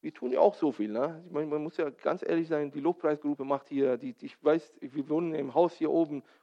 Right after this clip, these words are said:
und ich weiß, wie, wie fleißig die wirklich jede Woche kommen und, und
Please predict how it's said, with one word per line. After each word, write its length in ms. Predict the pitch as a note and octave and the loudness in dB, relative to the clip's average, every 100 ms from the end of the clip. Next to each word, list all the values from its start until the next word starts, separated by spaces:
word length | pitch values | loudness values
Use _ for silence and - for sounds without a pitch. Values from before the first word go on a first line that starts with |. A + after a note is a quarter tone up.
| - | -4
und 140 | C#3 | -2
ich 120 | C3+ | 0
weiß, 240 | D3+ E3+ D3+ | 2 2 0
wie, 220 | C#3+ C3+ _ _ _ | -4 -4 _ _ _
wie 80 | C#3 | -6
fleißig 480 | - C#3 F#3+ - C#3+ | 2 6 6 2 -10
die 180 | C#3+ C#3 | -10 -8
wirklich 240 | C#3+ F3+ | -6 -6
jede 260 | C#3+ F3 F3+ | -4 -2 2
Woche 280 | E3 E3 D3+ | 2 2 4
kommen 280 | E3 E3 D3+ | 4 4 2
und, 280 | C#3 B2+ - _ _ _ _ | 0 -4 -10 _ _ _ _
und 320 | - C3+ B2+ | -6 -6 -6